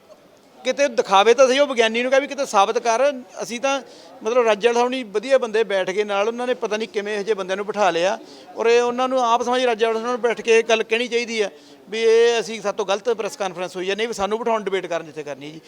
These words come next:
ਨਾਲ ਇੱਕ ਦੋ ਯੂਨੀਵਰਸਿਟੀ ਤੋਂ ਆਪਾਂ ਪ੍ਰੋਫੈਸਰ ਬਿਠਾ ਲੈਂਦੇ ਹਾਂ ਜੀ, ਜਾਂ ਦੂਜੇ, ਉਹਦਾ ਦੱਸੋ ਕਿ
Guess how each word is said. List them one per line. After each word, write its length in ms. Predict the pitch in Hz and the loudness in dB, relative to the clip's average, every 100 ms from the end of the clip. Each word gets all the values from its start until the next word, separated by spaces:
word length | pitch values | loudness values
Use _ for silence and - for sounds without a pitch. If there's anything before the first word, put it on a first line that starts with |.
| - - | -20 -2
ਨਾਲ 240 | 185 196 | 6 6
ਇੱਕ 140 | 202 214 | 6 2
ਦੋ 100 | 208 | -2
ਯੂਨੀਵਰਸਿਟੀ 400 | 202 214 190 202 | -2 -4 -4 -4
ਤੋਂ 120 | 190 | -8
ਆਪਾਂ 100 | 190 | -8
ਪ੍ਰੋਫੈਸਰ 380 | 180 175 170 180 | -8 -8 -6 -4
ਬਿਠਾ 180 | 190 208 | 0 0
ਲੈਂਦੇ 220 | 185 185 | 0 -4
ਹਾਂ 80 | 190 | -6
ਜੀ, 100 | - - - _ 175 | -10 -20 -20 _ -4
ਜਾਂ 560 | 185 190 190 180 175 | 2 4 4 2 0
ਦੂਜੇ, 260 | 160 170 214 | -2 -8 -2
ਉਹਦਾ 180 | 214 247 | -2 -2
ਦੱਸੋ 240 | 214 - | -4 -8
ਕਿ 160 | - | -14